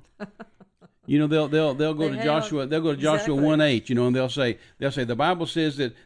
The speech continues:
Speaker 1: that I'll prosper in all my ways, that I'll, that I'll be
Speaker 2: Everything I
Speaker 1: successful."
Speaker 2: set my hand
Speaker 1: Everything,
Speaker 2: to.
Speaker 1: yeah, you know, and, and I, and I say, they say, "Brother Jerry, how come that's not working for me?" 'Cause, you know, I'm, that's not, I say, "Well, you, you picked it up right after the then."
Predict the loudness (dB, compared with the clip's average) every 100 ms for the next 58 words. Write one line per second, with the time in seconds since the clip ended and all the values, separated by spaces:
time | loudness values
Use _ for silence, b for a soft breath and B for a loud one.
0 | _ -2 -2 -2 0 -2 -2 -4 -4 -2
1 | -2 -2 -2 -2 -2 -2 -2 -2 -2 -4
2 | -4 -4 -4 -6 -6 -6 0 0 0 0
3 | -2 -2 -8 -8 -6 -4 -4 -6 -2 -2
4 | -2 -6 -8 -4 -4 -6 b b -4 -2
5 | -2 -4 -18 -14 -8 -6 -6 -6 -6 -6
6 | -8 -10 -8 -10 -8 -4 -4 -2 -2 -2
7 | -2 -4 -4 -6 -6 -4 -4 -4 -4 -4
8 | -8 -6 -6 -6 -8 B -14 -8 -4 -2
9 | -2 -4 -2 0 0 -2 -4 -4 -8 -8
10 | -4 -2 -2 0 0 -2 0 0 2 2
11 | 0 -2 -2 0 2 0 -2